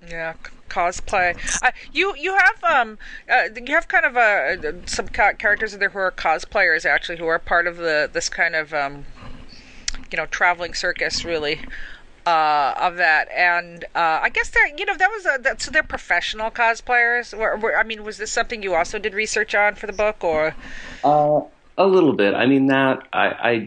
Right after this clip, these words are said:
Speaker 2: gave myself a little leeway because I really just wanted to have a, like, a Greek chorus of, of women in superhero costumes.
Speaker 1: <laughs> Who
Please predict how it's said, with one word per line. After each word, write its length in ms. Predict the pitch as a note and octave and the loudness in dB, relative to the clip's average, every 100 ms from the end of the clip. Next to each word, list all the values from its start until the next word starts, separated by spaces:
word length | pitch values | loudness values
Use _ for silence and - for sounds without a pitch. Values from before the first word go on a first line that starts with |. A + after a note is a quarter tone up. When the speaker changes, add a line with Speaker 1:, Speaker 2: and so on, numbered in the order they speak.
| - | -2
Speaker 2:
gave 160 | B2 | 0
myself 300 | A#2+ A2+ A2 | 2 0 0
a 60 | F#2+ | 2
little 260 | F#2 F#2 F#2 | 4 4 4
leeway 320 | F2+ F2 E2+ | 4 4 2
because 220 | E2 F2 | 0 0
I 60 | F2+ | 0
really 360 | E2 F2+ F2 | 2 2 2
just 240 | E2+ - F2 | -2 -4 0
wanted 340 | E2+ D#2+ D2+ | 2 2 0
to 40 | - | -4
have 460 | - D#2 D#2 D#2 | 0 2 2 0
a, 240 | - D#2+ D#2 | -2 -2 -2
like, 160 | E2 | -2
a 80 | - | -2
Greek 320 | F2+ F2 E2 | 0 2 0
chorus 560 | - E2+ D#2+ E2 - - - | 0 0 2 2 -2 -8 -2
of, 300 | E2 D#2 D2+ - _ _ _ - _ | 0 0 -4 -14 _ _ _ -20 _
of 160 | - D#2 | -2 0
women 220 | F2+ E2+ | 2 2
in 80 | E2 | 2
superhero 440 | - - F2 F#2 F#2+ | 0 -2 2 2 4
costumes. 600 | G2+ G2+ G#2 G#2 G#2 - | 2 2 0 2 0 0
Speaker 1:
<laughs> 100 | - - - D#5+ F5+ F5 G#5 G5+ F#5 | -2 -2 -4 -4 -4 -6 -8 -4 0
Who 440 | F4+ - - - | 0 -2 -4 -2